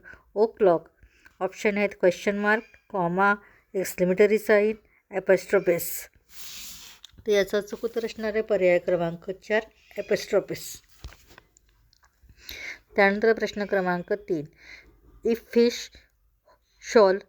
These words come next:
then star." प-, पर्याय आहेत गॅलेक्सी, एक्विअर, पिल, शिप. तर याचं चूक उत्तर असणार आहे पर्याय क्रमांक तीन, सॉरी, पर्याय क्रमांक एक, गॅलेक्सी.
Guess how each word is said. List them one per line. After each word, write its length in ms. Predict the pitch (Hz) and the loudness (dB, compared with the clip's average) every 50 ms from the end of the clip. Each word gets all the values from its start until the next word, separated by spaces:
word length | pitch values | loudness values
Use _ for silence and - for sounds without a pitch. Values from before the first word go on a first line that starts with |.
| _ _ _ _ _ _ - 202 185 | _ _ _ _ _ _ -10 -2 2
then 200 | 208 202 202 208 - | 2 2 2 0 -4
star." 460 | - - - 220 202 202 214 254 277 285 _ _ _ _ _ _ _ _ _ _ _ _ _ _ _ _ _ _ _ _ _ _ _ _ - - - _ _ - | -8 -2 2 4 6 6 4 2 -2 -6 _ _ _ _ _ _ _ _ _ _ _ _ _ _ _ _ _ _ _ _ _ _ _ _ -20 -20 -20 _ _ -14
प-, 380 | - - - _ _ - - - - - - | -14 -14 -14 _ _ -20 -20 -20 -12 -2 2
पर्याय 320 | 214 190 185 190 196 196 190 | 4 6 6 6 4 4 2
आहेत 280 | 185 190 190 190 - 208 226 254 _ _ _ _ _ _ _ - | 0 -2 -4 -4 -6 -6 -6 -8 _ _ _ _ _ _ _ -4
गॅलेक्सी, 580 | 196 196 180 180 185 185 - - - 220 220 226 226 _ _ _ _ _ _ _ - | -2 0 2 0 0 -2 -4 -4 -2 -2 -2 -2 -4 _ _ _ _ _ _ _ -12
एक्विअर, 480 | 208 185 - - 196 196 202 190 202 220 - _ _ _ _ _ _ _ _ _ _ | -12 -10 -10 -6 -2 2 4 4 4 2 0 _ _ _ _ _ _ _ _ _ _
पिल, 260 | - 214 196 190 220 240 - _ _ _ _ _ _ _ _ _ | 0 0 0 0 0 -4 -6 _ _ _ _ _ _ _ _ _
शिप. 300 | - - - 208 185 165 - - - _ - - - - - - - | -10 -2 2 2 2 0 -2 -12 -20 _ -20 -20 -20 -20 -18 -10 -6
तर 40 | 196 | -4
याचं 260 | 190 190 - 208 196 | -4 -4 -4 -6 -6
चूक 220 | - - 226 - | -6 -8 -6 -6
उत्तर 220 | 233 226 - 214 214 | -6 -4 -4 -6 -6
असणार 240 | 208 - 220 214 208 | -6 -6 -6 -4 -2
आहे 80 | 214 | -2
पर्याय 320 | 214 214 208 196 190 190 185 | -2 0 0 0 2 0 0
क्रमांक 600 | 185 190 185 185 185 185 180 180 180 - _ - | 0 -2 -4 -4 -2 -4 -4 -6 -8 -12 _ -16
तीन, 360 | 196 - _ - 220 214 233 - _ _ _ _ _ - - - - - - - - _ _ _ _ - | -16 -16 _ -12 -10 -10 -10 -10 _ _ _ _ _ -20 -20 -20 -20 -20 -20 -20 -20 _ _ _ _ 2
सॉरी, 160 | 226 214 202 196 | 2 2 2 2
पर्याय 300 | - - 202 190 208 208 | -2 -2 2 2 2 2
क्रमांक 400 | 208 208 202 202 202 190 185 208 | 2 0 -4 -4 -6 -6 -4 -2
एक, 320 | 196 190 190 - - 311 349 - - _ - 190 190 | -2 -2 -2 -4 -10 -18 -18 -18 -20 _ -10 -4 -2
गॅलेक्सी. 540 | 190 170 175 175 175 - - - 196 175 | 0 2 0 0 -2 -6 -12 -8 -8 -8